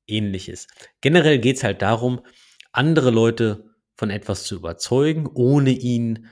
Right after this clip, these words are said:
direkte Befehle zu geben. Und das bedeutet natürlich auch,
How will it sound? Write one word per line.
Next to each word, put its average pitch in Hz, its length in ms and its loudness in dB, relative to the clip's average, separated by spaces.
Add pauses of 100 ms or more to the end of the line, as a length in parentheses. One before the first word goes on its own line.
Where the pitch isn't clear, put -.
(260)
direkte 98 840 -2
Befehle 98 460 -4
zu - 180 -12
geben. 80 300 -16 (200)
Und 104 200 -12 (160)
das - 280 -4
bedeutet 113 340 -4
natürlich 90 500 -12
auch, 151 400 -2